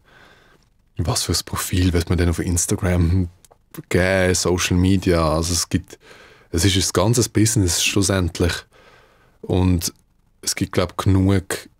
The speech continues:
Hemmungen, dass man jedes Mal sagt, „Äh, mm, soll ich noch?“ Oder, mm, „Mach's einfach und schau mal, wie es ankommt.“ Und ja, und dann entwickel dich weiter, zeig den Entwicklungsprozess,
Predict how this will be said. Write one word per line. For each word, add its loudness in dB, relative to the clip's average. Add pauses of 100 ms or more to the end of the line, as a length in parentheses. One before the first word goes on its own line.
(560)
Hemmungen, 2
dass -4
man 0
jedes 0
Mal 2
sagt, 0
„Äh, 0
mm, 2
soll 2
ich 4
noch?“ 0
Oder, 0
mm, 2 (1300)
„Mach's -2
einfach -2
und -4
schau 2
mal, 0
wie 0
es -2
ankommt.“ -2
Und -6 (1600)
ja, 0
und 0
dann 2
entwickel 0
dich 4
weiter, 2
zeig -2
den 2
Entwicklungsprozess, -4